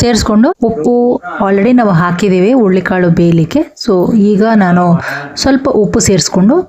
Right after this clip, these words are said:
ನೀರು ಜೊತೆಗೆ ಸೇರಿಸ್ಕೊಂಡು ಮಿಕ್ಸ್ ಆಗ್ಲಿಕ್ಕೆ ಬಿಡ್ತೀನಿ. ಸ್ವಲ್ಪ ಕುದಿತಾ ಹೋಗ್ಲಿ, ಸಾರು ಯಾವತ್ತೂ ಗಟ್ಟಿಯೇ ಬರೋದಿದು. So ನೀವು ನೋಡ್ಕೊಂಡು ಹಾಕ್ಕೋಬೇಕು. ಸ್ವಲ್ಪ ಜಾಸ್ತಿ ನೀರು ಬೇಡ, ಜಾಸ್ತಿ ನೀರು ಹಾಕೊಂಡ್ರು ನೀರ್ ನೀರಾಗಿ ಕಾಣಿಸುತ್ತೆ. ಮೀಡಿಯಂ ಆಗಿ ನೀರಾಗಿರ್ಲಿ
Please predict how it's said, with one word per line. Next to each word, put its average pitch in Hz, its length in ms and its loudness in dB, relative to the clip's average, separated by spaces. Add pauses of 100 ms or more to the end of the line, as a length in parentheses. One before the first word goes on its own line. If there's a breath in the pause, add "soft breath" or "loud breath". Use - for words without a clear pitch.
(240)
ನೀರು 220 220 2 (180)
ಜೊತೆಗೆ 175 300 -2
ಸೇರಿಸ್ಕೊಂಡು 185 460 0 (200)
ಮಿಕ್ಸ್ 240 280 0
ಆಗ್ಲಿಕ್ಕೆ 165 380 0 (320)
ಬಿಡ್ತೀನಿ. 170 380 0 (220)
ಸ್ವಲ್ಪ 226 220 -2 (340)
ಕುದಿತಾ 220 320 0 (100)
ಹೋಗ್ಲಿ, 175 280 2 (180)
ಸಾರು 202 280 0 (120)
ಯಾವತ್ತೂ 175 320 0 (120)
ಗಟ್ಟಿಯೇ 180 400 0 (140)
ಬರೋದಿದು. 165 420 0 (460 loud breath)
So 202 60 -2 (120)
ನೀವು 175 180 4
ನೋಡ್ಕೊಂಡು 175 460 2 (180)
ಹಾಕ್ಕೋಬೇಕು. 151 560 -2 (200)
ಸ್ವಲ್ಪ 196 220 -4 (140)
ಜಾಸ್ತಿ 175 320 0 (100)
ನೀರು 170 260 2
ಬೇಡ, 160 180 2 (180)
ಜಾಸ್ತಿ 170 280 -2
ನೀರು 180 220 2
ಹಾಕೊಂಡ್ರು 175 580 2 (520)
ನೀರ್ 185 220 2
ನೀರಾಗಿ 175 300 2
ಕಾಣಿಸುತ್ತೆ. 160 380 0 (100)
ಮೀಡಿಯಂ 196 320 2
ಆಗಿ 190 180 4 (260)
ನೀರಾಗಿರ್ಲಿ 175 520 0